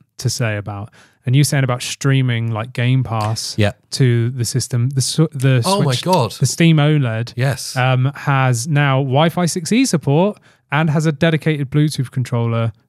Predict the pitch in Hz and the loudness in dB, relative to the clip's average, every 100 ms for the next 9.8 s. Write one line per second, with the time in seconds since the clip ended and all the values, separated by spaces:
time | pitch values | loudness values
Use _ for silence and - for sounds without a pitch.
0 | _ 151 131 123 - 131 117 110 110 127 | _ 2 4 2 0 0 0 -2 -2 -2
1 | 117 113 143 139 127 123 - 120 120 139 | -2 -2 0 0 -2 -6 -4 -6 -4 -6
2 | - - 170 170 - - 202 123 117 135 | -6 0 4 4 2 4 4 4 -2 -6
3 | - 165 165 160 156 - - - - - | -2 0 2 2 0 -2 -18 -20 -18 0
4 | 185 196 185 180 175 170 - 170 175 175 | 4 4 4 2 2 0 -4 -4 -2 -2
5 | - 180 156 170 - 202 160 165 165 160 | -4 -8 -8 -14 -6 0 4 4 2 -2
6 | 117 139 156 135 151 147 127 _ - 131 | -2 0 0 0 0 -2 -8 _ -2 -2
7 | 110 - _ - 110 156 117 117 120 147 | -2 -12 _ -8 -2 -2 0 2 4 4
8 | 185 117 113 117 - - 147 - - 143 | 2 -2 -10 -14 -16 -10 -8 -8 -4 -2
9 | 139 131 165 175 135 117 104 | 2 4 2 0 -6 -6 -8